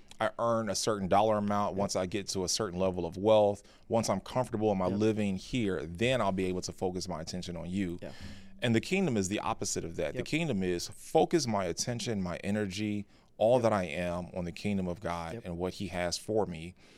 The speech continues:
Speaker 2: Yeah.
Speaker 1: And then through me, he's able to not only take care of me, but the
Speaker 2: Yep.
Speaker 1: people that he wants me to ambassador
Speaker 2: Yep.
Speaker 1: for.
Speaker 2: Yeah, the, the world says, "Me first."
Speaker 1: Right.
Speaker 2: Uh, and that's, uh, honestly, it's, it's how we're born, right? We're born into,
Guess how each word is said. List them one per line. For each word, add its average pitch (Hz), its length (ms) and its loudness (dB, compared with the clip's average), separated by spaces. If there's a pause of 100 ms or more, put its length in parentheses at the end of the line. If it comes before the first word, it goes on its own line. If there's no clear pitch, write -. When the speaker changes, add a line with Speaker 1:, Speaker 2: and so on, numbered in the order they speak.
(220)
Speaker 2:
Yeah. 120 140 -14
Speaker 1:
And 104 120 2
then 101 280 2
through 196 420 0
me, 139 320 2
he's 113 340 0
able 107 280 0
to 90 200 0
not 110 220 2
only 107 200 0
take 90 220 -4
care 92 220 0
of 87 120 -4
me, 113 380 -2
but 98 260 -2
the - 100 -2
Speaker 2:
Yep. 110 80 -10
Speaker 1:
people 117 260 0
that 78 100 -2
he 104 140 -2
wants 92 400 -4
me 92 240 -2
to 85 160 -6
ambassador 82 560 -6
Speaker 2:
Yep. 120 100 -8
Speaker 1:
for. - 180 -10 (460)
Speaker 2:
Yeah, 139 160 -2
the, 127 200 -4
the 139 120 -4
world 135 300 4
says, 123 200 2
"Me 127 140 0
first." - 440 -4 (140)
Speaker 1:
Right. 73 280 -2 (160)
Speaker 2:
Uh, 113 240 -4
and 123 120 -4
that's, - 340 -4 (100)
uh, 117 140 0
honestly, 143 340 2
it's, 123 100 0
it's 139 380 0
how 147 100 4
we're 131 140 2
born, 139 440 0 (320)
right? 127 220 -4
We're 120 80 -2
born 120 340 -2
into, 139 440 0